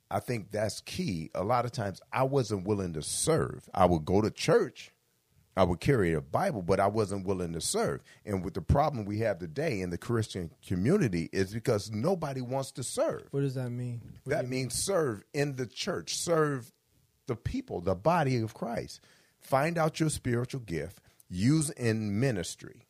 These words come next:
Speaker 2: Yeah.
Speaker 1: Serve in a ministry. That's what he called us to do. He just didn't call us just to assemble, just to do it every week.
Speaker 2: Yeah, the feel good, feel
Speaker 1: Yeah.
Speaker 2: good day.
Speaker 1: He
Speaker 2: <laughs>
Speaker 1: called us to do his will,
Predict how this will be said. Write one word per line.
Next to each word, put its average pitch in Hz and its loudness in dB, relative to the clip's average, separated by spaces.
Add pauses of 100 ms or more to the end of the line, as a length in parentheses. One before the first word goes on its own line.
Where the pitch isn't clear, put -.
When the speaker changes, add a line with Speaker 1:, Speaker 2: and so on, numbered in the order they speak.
Speaker 2:
Yeah. 135 -12
Speaker 1:
Serve 135 0
in 107 0
a 90 0
ministry. 95 0
That's 117 2
what 123 -2
he 117 -2
called 113 -2
us 95 -2
to 101 -4
do. 90 -4 (240)
He 147 2
just 156 0
didn't 123 -2
call 123 2
us 107 2
just 117 -4
to 104 0
assemble, 120 4
just 123 2
to 98 0
do 113 0
it 95 0
every 92 2
week. 202 -4 (160)
Speaker 2:
Yeah, 131 -4 (100)
the 143 -6
feel 151 4
good, 123 -4 (120)
feel 151 0
Speaker 1:
Yeah. - -2
Speaker 2:
good 120 -8
day. 117 -6
Speaker 1:
He - 0
Speaker 2:
<laughs> 165 0
Speaker 1:
called 151 2
us 160 2
to 123 2
do 147 2
his 139 2
will, 123 0